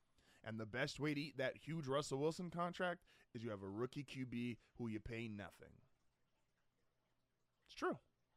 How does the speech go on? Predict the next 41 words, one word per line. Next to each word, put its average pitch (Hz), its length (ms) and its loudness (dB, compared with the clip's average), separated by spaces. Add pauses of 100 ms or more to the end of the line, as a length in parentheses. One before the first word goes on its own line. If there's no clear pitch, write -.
(1160)
So 117 140 -2
if 101 120 -2
Russell 160 300 4
can't 190 280 2
get 180 120 4
in 208 160 0
line, 117 340 0 (180)
if 107 180 -6
Russell 139 280 2
can't 196 300 0
get 160 160 -4
this 170 200 -4
figured 180 380 2
out, 98 220 0 (680)
'cause 117 140 -4
they're 147 140 4
not 185 80 4
getting 143 140 0
rid 170 120 4
of 123 60 -4
Sean 98 240 -2
Payton. 98 300 -6 (300)
They 113 80 -8
just 127 200 -4
signed 120 260 0
him. 87 80 -10 (1400)
And 120 240 0 (240)
the 120 140 0
Waltons 151 540 2
are 120 140 -2
going 127 320 -2
to 139 80 6
want 120 320 2 (500)
almost 139 420 2
immediate 135 540 2
success, - 760 -6
and 113 100 -2
they're 123 100 6
going 127 180 2
to 127 100 -6
demand 139 500 2